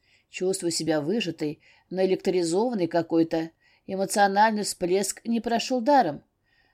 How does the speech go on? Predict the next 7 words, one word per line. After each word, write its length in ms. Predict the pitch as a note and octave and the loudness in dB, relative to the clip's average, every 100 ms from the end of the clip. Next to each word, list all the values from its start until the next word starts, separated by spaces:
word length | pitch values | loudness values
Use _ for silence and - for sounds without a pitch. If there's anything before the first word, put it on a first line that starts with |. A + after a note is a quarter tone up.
| _ | _
Да 160 | E3+ E3+ | -2 0
он 140 | F3+ | 0
ещё 260 | G3 - G3+ | -2 -2 -4
и 320 | - G#3+ G#3 | -2 -4 -2
не 160 | G#3 G3 | -2 -2
схлынул 520 | - G#3 D4+ B3+ E3+ | -2 0 2 2 0
полностью. 800 | E3+ E3+ D3+ D3+ - D#3+ D#3+ | 2 0 2 -6 -6 -6 -6